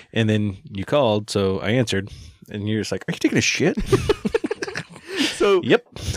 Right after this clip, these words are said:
Speaker 1: <laughs>
Speaker 2: I didn't say this 'cause I wanted to say it on here. So the, the thing that is funny about that is, so today I'm leaving work, and I'm driving home, and all of a sudden, the Bee Gees hit,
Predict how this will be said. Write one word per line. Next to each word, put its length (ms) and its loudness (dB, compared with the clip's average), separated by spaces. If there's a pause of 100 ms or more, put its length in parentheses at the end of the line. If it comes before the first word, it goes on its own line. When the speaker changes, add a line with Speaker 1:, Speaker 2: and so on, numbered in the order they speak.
(260)
Speaker 1:
<laughs> 540 -6
Speaker 2:
I 80 6
didn't 240 4
say 220 4
this 300 2
'cause 160 -2
I 60 4
wanted 220 2
to 80 -2
say 220 4
it 80 4
on 120 2
here. 260 0
So 180 0
the, 120 -2 (380)
the 100 2
thing 280 0
that 160 0 (340)
is 160 -2
funny 380 -2
about 320 0
that 260 -2 (100)
is, 140 -2
so 220 -2
today 640 0
I'm 200 -4
leaving 340 -2
work, 400 -4 (380)
and 160 -8
I'm 120 -6
driving 460 -4
home, 460 -10 (680)
and 140 0
all 220 4
of 80 2
a 80 2
sudden, 560 0 (960)
the 160 -4
Bee 280 0
Gees 360 2
hit, 400 2